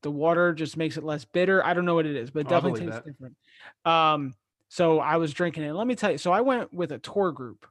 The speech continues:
Speaker 1: and we all kinda stayed in hostels together and stuff like that. Um, you wanna talk about shit that smells?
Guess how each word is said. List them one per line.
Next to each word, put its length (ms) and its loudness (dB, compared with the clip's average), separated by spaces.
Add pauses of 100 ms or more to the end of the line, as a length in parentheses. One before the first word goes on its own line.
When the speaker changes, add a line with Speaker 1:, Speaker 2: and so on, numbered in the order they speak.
(120)
Speaker 1:
and 120 -8
we 80 0
all 160 4
kinda 260 -2
stayed 340 -4
in 60 -6
hostels 500 -8
together 340 -4
and 80 -8
stuff 200 -10
like 140 -14
that. 260 -2 (440)
Um, 560 0 (720)
you 80 -10
wanna 140 -4
talk 180 -2
about 200 -6 (160)
shit 300 -6
that 160 -6
smells? 760 -2